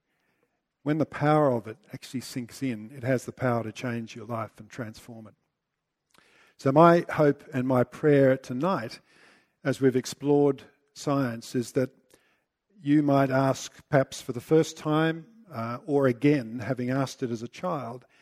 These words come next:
uh, could it be true that there's more to life than this transient existence we live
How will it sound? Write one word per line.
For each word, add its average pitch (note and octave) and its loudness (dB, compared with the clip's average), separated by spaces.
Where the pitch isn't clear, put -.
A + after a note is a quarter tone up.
uh, C3+ -18
could F3+ 2
it D3 0
be A#2+ 0
true C3+ -2
that A2 -6
there's B2 -8
more B2 -4
to C3 -12
life B2 -2
than A#2+ -8
this A#2+ -4
transient A#2+ -4
existence A#2 -10
we A#2 -4
live A#2+ -4